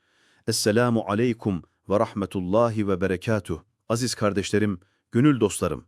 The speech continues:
Bugün kelimelerin boğazımızda düğümlendiği, yüreklerimizin Gazze'deki kardeşlerimizin acısıyla yandığı,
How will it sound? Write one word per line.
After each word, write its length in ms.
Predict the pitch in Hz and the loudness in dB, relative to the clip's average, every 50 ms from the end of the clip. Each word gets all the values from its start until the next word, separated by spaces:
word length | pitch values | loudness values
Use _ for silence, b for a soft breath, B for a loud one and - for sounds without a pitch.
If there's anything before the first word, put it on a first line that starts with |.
| _ _ _ _ _ _ _ _ _ _ _ _ _ _ _ _ _ _ _ _ _ 143 | _ _ _ _ _ _ _ _ _ _ _ _ _ _ _ _ _ _ _ _ _ 0
Bugün 420 | 170 165 156 160 156 151 147 - _ _ _ _ _ _ _ _ | 0 2 4 2 2 2 -2 -6 _ _ _ _ _ _ _ _
kelimelerin 600 | - - 123 123 135 147 151 156 156 170 190 170 135 | -4 0 0 2 2 2 2 2 2 0 0 0 2
boğazımızda 640 | 139 135 135 127 120 131 131 127 117 120 147 131 113 | 2 2 2 2 0 0 0 0 0 -2 -2 -2 0
düğümlendiği, 760 | 113 113 110 107 104 104 104 101 95 98 98 101 98 95 - _ _ _ _ _ _ _ _ | 0 2 2 2 2 2 0 0 0 0 0 0 -2 -4 -8 _ _ _ _ _ _ _ _
yüreklerimizin 760 | 110 117 131 131 139 147 147 147 156 147 127 160 170 156 - _ _ _ _ _ _ | 0 2 2 2 2 2 2 2 2 2 2 2 0 0 -2 _ _ _ _ _ _
Gazze'deki 520 | - 160 190 165 143 151 131 127 113 - 117 | 2 2 2 4 4 2 2 2 0 -4 -2
kardeşlerimizin 720 | - 127 120 113 120 110 - - 113 117 113 104 120 120 117 | 0 2 2 4 2 2 2 2 2 2 2 2 0 -2 -2
acısıyla 420 | 110 113 107 110 - - 147 131 120 | -2 -2 -2 -2 -2 0 2 2 2
yandığı, 580 | 117 107 104 104 95 101 101 101 104 113 113 | 2 2 0 0 0 2 2 2 2 0 -2